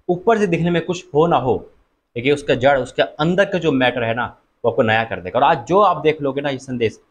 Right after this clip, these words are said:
मेरे अजीजों, यकीन मानना, आप परमेश्वर को हज़ार नहीं लाख बार धन्यवाद करेंगे। परमेश्वर की तारीफ वो मेरी नहीं,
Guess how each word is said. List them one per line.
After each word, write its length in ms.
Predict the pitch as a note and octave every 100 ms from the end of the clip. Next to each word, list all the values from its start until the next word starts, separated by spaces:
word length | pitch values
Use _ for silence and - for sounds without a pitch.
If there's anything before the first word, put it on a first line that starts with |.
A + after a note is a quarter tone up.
| _ _ _ _ -
मेरे 220 | A#2 F3
अजीजों, 280 | F#3+ E3 D#3+
यकीन 280 | D3+ E3 E3
मानना, 280 | C#3+ C3 C#3 - - -
आप 160 | C3+ C3+
परमेश्वर 420 | C#3 C#3 C3+ D3
को 60 | -
हज़ार 300 | A#2 C3 C3+
नहीं 300 | B2+ G2 G#2+
लाख 180 | C3 B2+
बार 120 | B2+
धन्यवाद 360 | G#2 G#2+ A2+ -
करेंगे। 340 | G#2 G#2+ B2+ _ _ _ _ _ _ _ _ _ -
परमेश्वर 340 | D3 F#3 F3+ F#3
की 60 |
तारीफ 240 | E3+ D#3+ D#3+
वो 80 |
मेरी 260 | D#3+ D3+ D#3
नहीं, 160 | C3+